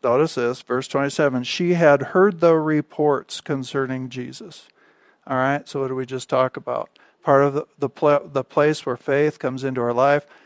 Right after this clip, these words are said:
it can be hearing a report about Jesus. She didn't have firsthand knowledge of Jesus, but she'd heard the reports. "And she came up behind him in the throng and touched his garment. For she kept saying,"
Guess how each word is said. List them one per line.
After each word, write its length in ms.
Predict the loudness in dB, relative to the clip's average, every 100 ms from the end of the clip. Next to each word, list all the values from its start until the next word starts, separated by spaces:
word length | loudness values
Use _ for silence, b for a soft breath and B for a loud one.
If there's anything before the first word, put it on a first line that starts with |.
| b
it 140 | -8 -6
can 180 | -8
be 160 | -6 -8
hearing 480 | -6 -4 -2 -4 -2
a 100 | -4
report 800 | -2 -6 -10 -6 -2 -2 -6 -16 B B B -2
about 220 | 0 0
Jesus. 320 | 0 -2 -2
She 200 | -4 -4
didn't 200 | -2 0
have 180 | 0 0
firsthand 1000 | -2 -2 -2 -2 -8 -6 -2 -2 -4 -8 _ b b b
knowledge 520 | 0 4 6 4 0 -2
of 120 | -6
Jesus, 640 | -4 -4 -4 -6 -6 -12 -8
but 120 | -6 -4
she'd 280 | -6 -8
heard 340 | -8 -4 -4 -4
the 60 |
reports. 680 | -6 -8 -8 -8 -8 -8 -20 _ B B B
"And 160 | -8 -4
she 240 | -2 0
came 280 | 4 4 4
up 160 | 0 0
behind 500 | -2 0 0 0 0
him 200 | -2 -2
in 100 | -4
the 120 | -6
throng 440 | -2 0 0 0
and 180 | -4 -4
touched 420 | 0 0 -2 -8
his 280 | -4 -4 -4
garment. 560 | -2 0 0 -2 -8 -16 b b b b b
For 340 | 2 4 4
she 300 | 2 -2 -2
kept 420 | -2 2 2 2
saying," 680 | -6 -2 0 0 -4 -8